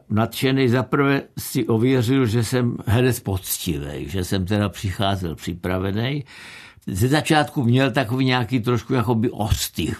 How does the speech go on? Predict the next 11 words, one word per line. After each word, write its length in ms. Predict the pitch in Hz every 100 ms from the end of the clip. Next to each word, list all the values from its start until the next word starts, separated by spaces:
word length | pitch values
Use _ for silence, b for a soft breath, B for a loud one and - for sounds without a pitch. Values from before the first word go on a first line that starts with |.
| - -
Režisér 500 | 123 131 151 151 139
musí 380 | 135 135 - 143
teda 240 | 135 139
toho 340 | 131 139 135 127
herce 380 | 127 113 139 - - 151 139
po 120 | 135
právu 400 | 120 139 135 135
pérovat 720 | 123 131 127 151 196 147 101 87
taky, 320 | - 101 - 90
že 100 | 90
jo? 140 | 113